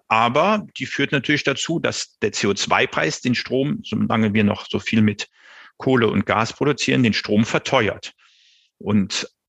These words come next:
eine Kompensation ist, dass man die E-E-G-Umlage senkt. Also das, äh, hilft den Haushalten, weil dadurch wird der Strom jetzt wiederum günstiger. Also hier wird er teurer, da wird er günstiger. Aber es ist auch in der Diskussion, dass man die Einnahmen, die man generiert jetzt mit dem zweiten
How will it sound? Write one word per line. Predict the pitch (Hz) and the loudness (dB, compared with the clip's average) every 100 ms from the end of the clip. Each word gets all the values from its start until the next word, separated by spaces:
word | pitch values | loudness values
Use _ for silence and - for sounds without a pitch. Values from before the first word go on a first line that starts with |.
| - | -2
eine | 107 127 180 185 | 0 4 4 4
Kompensation | - 156 147 131 123 - 139 147 127 | 2 0 2 2 0 0 0 0 0
ist, | 131 - | -4 -4
dass | 117 - - | -4 -4 -2
man | 104 | 0
die | 104 - | 0 2
E-E-G-Umlage | 117 107 110 135 185 175 151 151 160 | 2 4 4 2 4 2 2 -2 -2
senkt. | 147 190 262 - - | -2 0 -2 -6 -10
Also | 113 101 | -6 -4
das, | 113 - - | -4 -4 -4
äh, | 104 113 | 0 2
hilft | 107 156 - | 4 2 4
den | 147 120 | 2 4
Haushalten, | 147 - - - - 131 | 2 0 0 0 2 2
weil | 113 | 2
dadurch | 101 107 120 - | 0 0 0 -2
wird | 117 | -2
der | 107 | -2
Strom | - 127 127 | 0 2 2
jetzt | 113 - | 0 -2
wiederum | 107 101 | -2 -2
günstiger. | - 143 226 - 208 - | 0 2 2 0 0 0
Also | 117 | 0
hier | 120 | -2
wird | 120 101 | -2 -4
er | |
teurer, | - 147 165 131 | -2 0 0 -2
da | 117 | -2
wird | 110 - | -4 -4
er | 104 | -2
günstiger. | 151 226 - 156 165 - _ _ - - - | 0 0 -2 -4 -4 -6 _ _ -20 -18 -6
Aber | 143 190 196 160 | -2 0 0 -2
es | 139 165 | -4 -6
ist | - - | -10 -4
auch | 139 190 175 | -2 -2 -2
in | 156 | -2
der | 147 | -2
Diskussion, | 147 - 143 147 143 147 | -6 -8 -8 -2 0 0
dass | 131 120 - | 0 -2 0
man | 123 127 123 _ _ - | 2 2 0 _ _ -2
die | 123 - | -2 0
Einnahmen, | 120 175 180 135 135 139 113 | 2 4 4 2 2 0 0
die | 120 | 2
man | 120 117 | 2 2
generiert | 120 117 113 123 139 | 2 0 0 0 -2
jetzt | 110 | -2
mit | - 110 | -4 -6
dem | 101 | -4
zweiten | - 170 190 131 110 107 | 0 0 0 -2 -2 -6